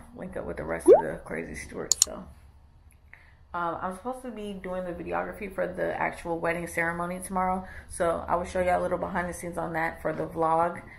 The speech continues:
But yeah, I need to get a charger for this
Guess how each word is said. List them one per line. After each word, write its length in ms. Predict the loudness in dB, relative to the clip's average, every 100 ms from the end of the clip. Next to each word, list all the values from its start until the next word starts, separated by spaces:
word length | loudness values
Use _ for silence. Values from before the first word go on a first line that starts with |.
| -20 -10
But 420 | 0 4 4 0 -10 -18 -16
yeah, 280 | -6 0 0
I 100 | 0
need 120 | 0
to 60 | -2
get 160 | -2 -2
a 100 | -4
charger 760 | -2 2 2 2 -4 -4 -4 -2
for 260 | -2 -2 -2
this 480 | -4 -4 -10 -20